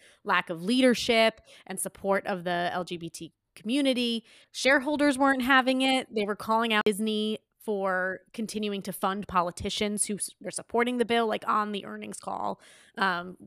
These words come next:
during Q and A, people were speaking out against Disney just being silent.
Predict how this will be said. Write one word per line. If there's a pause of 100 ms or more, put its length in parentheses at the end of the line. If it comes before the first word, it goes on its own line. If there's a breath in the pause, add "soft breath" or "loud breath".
(220)
during
Q
and
A,
people
were
speaking
out
against (500 soft breath)
Disney
just
being
silent.